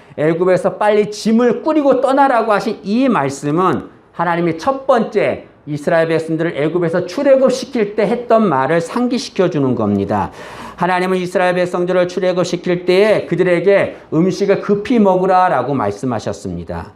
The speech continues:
출애굽기 십이 장 십일 절입니다. 너희는 그것을 이렇게 먹을지니 허리에 띠를 띠고 발에 신을 신고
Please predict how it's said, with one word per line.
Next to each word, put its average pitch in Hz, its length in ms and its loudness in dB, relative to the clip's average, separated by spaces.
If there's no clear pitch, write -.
출애굽기 165 440 2
십이 170 420 -2
장 156 180 0
십일 143 500 -2
절입니다. 101 680 -2
너희는 180 460 2
그것을 175 480 -2
이렇게 185 420 0
먹을지니 143 880 0
허리에 202 440 2
띠를 247 400 -2
띠고 151 640 -2
발에 156 360 0
신을 233 380 -2
신고 151 640 -4